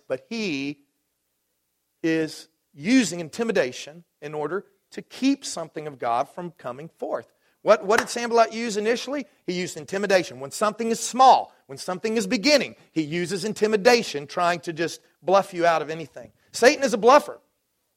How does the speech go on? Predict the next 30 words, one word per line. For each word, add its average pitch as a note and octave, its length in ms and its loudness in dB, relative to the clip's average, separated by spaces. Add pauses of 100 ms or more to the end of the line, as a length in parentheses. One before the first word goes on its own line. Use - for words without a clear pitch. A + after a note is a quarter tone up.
He F#3+ 100 0
has A#3 180 2
power, A#3 360 4
but D3+ 140 2
his D3 140 -10
power A#3 420 2
is D#3+ 140 -2
in E3+ 100 -4
the D#3 80 -6
lie, F3+ 380 -2 (360)
and C3 100 -20
his B2 100 -16
power E3+ 380 -4
is B2+ 100 -8
in B2+ 100 -16
the A#2 60 -20
bluff. D3+ 420 -10 (480)
And D#3 160 -4
so F#3 280 4 (180)
here B3 180 2
we C#4+ 100 4
see A#3+ 180 -4
Sanballat E3+ 640 2
saying, E3 320 -2
"What F4+ 200 10
are E4+ 60 6
those C#4+ 240 10
feeble C4 320 4
Jews G3+ 400 0
doing?" F#3 340 2